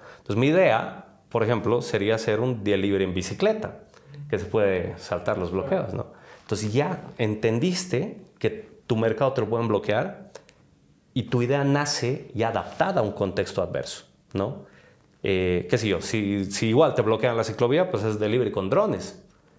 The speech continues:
Claro que puede saltarse los bloqueos, ¿no? Fabuloso, ¿no? Entonces, qué sé yo, si aparece un francotirador que se lanza los drones, entonces puedes hacer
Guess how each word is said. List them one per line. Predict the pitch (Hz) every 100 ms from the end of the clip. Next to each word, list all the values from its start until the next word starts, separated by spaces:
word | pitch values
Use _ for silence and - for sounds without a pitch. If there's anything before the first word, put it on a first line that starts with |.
| - - -
Claro | 120 104
que | -
puede | 90 120 110
saltarse | - 95 117 -
los | 92 90
bloqueos, | 95 190 170 95
¿no? | 98
Fabuloso, | 101 123 170 139 - - 113
¿no? | 107 120 - - -
Entonces, | - -
qué | 156
sé | 127
yo, | 110
si | 110
aparece | 107 127
un | 127
francotirador | 120 110 107 117 113 131 120
que |
se | 92 107
lanza | 113 113 110
los | 107
drones, | 110 117 139 135
entonces | 113 107
puedes | 120 107
hacer | 107 120 117 117